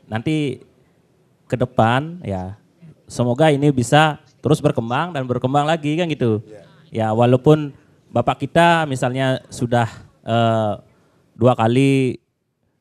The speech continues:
Speaker 1: menjadi Murdaneng Jagat dan nanti siapapun selanjutnya,
Speaker 2: Mhm.
Speaker 1: semoga ini bisa terus, eh, dikembangkan kan gitu.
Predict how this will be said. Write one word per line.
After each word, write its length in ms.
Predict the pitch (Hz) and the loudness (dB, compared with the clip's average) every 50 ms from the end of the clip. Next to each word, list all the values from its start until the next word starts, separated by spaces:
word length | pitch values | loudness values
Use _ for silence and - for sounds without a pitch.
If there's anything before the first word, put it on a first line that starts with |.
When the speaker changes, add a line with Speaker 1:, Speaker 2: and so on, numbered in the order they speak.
| _ _ _ | _ _ _
Speaker 1:
menjadi 720 | - 117 120 117 113 110 110 113 113 113 113 110 104 95 - - - | -10 -8 -6 -4 -4 -4 -2 -2 -2 -2 -2 -2 -2 -4 -6 -10 -10
Murdaneng 400 | - 113 117 117 120 120 123 120 | -6 -6 -4 -4 -4 -4 -6 -6
Jagat 400 | 120 127 139 139 156 160 175 165 _ _ _ _ _ _ - | -6 -6 -4 -2 -2 -2 -2 -4 _ _ _ _ _ _ -10
dan 320 | 113 113 113 113 110 110 - - | -8 -8 -8 -8 -10 -14 -12 -12
nanti 500 | 110 110 113 135 135 131 123 120 101 - _ | -10 -10 -8 -8 -8 -6 -6 -8 -10 -12 _
siapapun 720 | - - 120 117 - 127 120 - - 160 160 151 139 - _ _ _ _ _ _ - | -12 -10 -10 -6 -6 -6 -6 -2 -4 -4 -4 -4 -12 -14 _ _ _ _ _ _ -18
selanjutnya, 800 | - - 110 110 120 123 - - 139 147 156 156 156 156 160 160 | -12 -10 -8 -4 -4 -4 -4 -2 -2 0 0 0 -2 -6 -10 -10
Speaker 2:
Mhm. 80 | 120 113 | -8 -6
Speaker 1:
semoga 320 | 113 113 113 113 110 139 | -4 -2 -2 -2 -2 -2
ini 160 | 135 127 131 | -4 -4 -6
bisa 320 | 131 117 110 123 120 123 123 | -6 -6 -4 -4 -2 -4 -4
terus, 320 | - - 131 131 - - _ _ _ _ - | -4 -2 -4 -4 -4 -8 _ _ _ _ -12
eh, 320 | 98 95 92 92 92 104 123 - _ | -10 -10 -10 -12 -16 -18 -20 -20 _
dikembangkan 1400 | _ - 117 117 113 110 107 104 - _ _ _ _ _ - 110 107 107 107 104 104 104 110 107 101 98 107 120 | _ -8 -6 -4 -4 -4 -6 -8 -10 _ _ _ _ _ -12 -8 -6 -6 -6 -6 -6 -6 -6 -6 -6 -8 -10 -12
kan 80 | 131 | -10
gitu. 320 | 131 110 107 - 101 98 | -8 -8 -6 -6 -4 -6